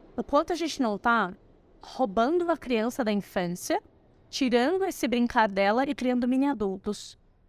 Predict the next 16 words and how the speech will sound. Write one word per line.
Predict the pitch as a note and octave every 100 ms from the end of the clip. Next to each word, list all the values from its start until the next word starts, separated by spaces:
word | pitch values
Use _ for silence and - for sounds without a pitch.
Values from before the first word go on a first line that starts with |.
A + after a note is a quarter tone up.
| _ _ _
que | - G3+ G3 G3 G3 F#3+
possivelmente | F#3+ A3+ A3 G#3 G#3 A3 G3+
vão | G3+ A3+
ter | -
muito | A#3 C4 C#4+
mais | A#3+ A#3
ansiedade | A#3+ B3+ G3+ F#3+ A#3+ A#3 G3 F3+ - -
futuramente, | G#3 G#3 G3 F#3 G#3+ A#3+
porque | A#3+ -
desde | G#3 A3+ C#4+ D4+ C4+ C#4
sempre | - A#3+ A3+ A#3+
o |
estímulo | A3+ - - A#3 A#3+
foi | A3+ A#3 G#3+
absurdamente | B3 - A#3 A3+ A3 A3+
grande. | G3 E3+